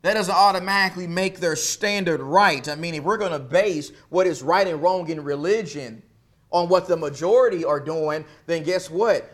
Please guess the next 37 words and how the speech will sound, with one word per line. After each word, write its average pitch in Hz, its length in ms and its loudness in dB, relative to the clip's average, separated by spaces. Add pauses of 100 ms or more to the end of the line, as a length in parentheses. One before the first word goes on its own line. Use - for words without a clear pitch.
(140)
We 202 160 -2
all 190 300 2
need 175 260 -10
to 170 80 -6
convert 170 440 -2
to 151 60 -8
Islam 180 440 0
and 156 100 -8
become 156 320 -6
Muslims, 160 560 0 (160)
because 151 300 0
there 202 80 2
are 165 180 2
way 247 320 4
more 285 240 6
people 277 380 -2
in 226 60 0
the 214 60 0
world 233 300 2
who 214 120 0
are 196 60 2
Muslims 208 520 0
right 156 200 -2
now 143 340 -8 (280)
than 156 140 -4
there 151 120 0
are 165 160 0
people 170 300 -12
who 147 140 -6
are 131 40 -8
New 135 140 -10
Testament 123 480 -14
Christians. - 640 -18 (3750)
I 127 80 -10
think 139 200 -10
we 147 220 -6
can 123 320 -10